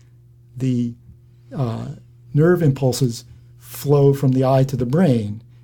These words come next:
And it gave as an example, twenty-four hours starvation. And then it also said that you could achieve that effect much more conveniently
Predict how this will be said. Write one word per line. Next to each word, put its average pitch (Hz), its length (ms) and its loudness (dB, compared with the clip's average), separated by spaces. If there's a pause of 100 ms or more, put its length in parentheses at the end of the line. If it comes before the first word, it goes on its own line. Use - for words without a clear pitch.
(480)
And 131 200 0
it 127 120 -4
gave 143 200 4
as 123 120 -2
an 123 60 -2
example, 123 600 -2 (720)
twenty-four 151 520 0
hours 123 520 0 (120)
starvation. 113 840 -6 (720)
And 135 180 4
then 151 140 2
it 135 100 0
also 180 280 -2
said 120 420 -4 (440)
that 127 160 -4
you 160 60 -4
could 135 160 -2
achieve 180 360 0
that 156 200 -2
effect - 580 -6 (800)
much 185 280 -4
more 170 80 -4
conveniently 143 840 -2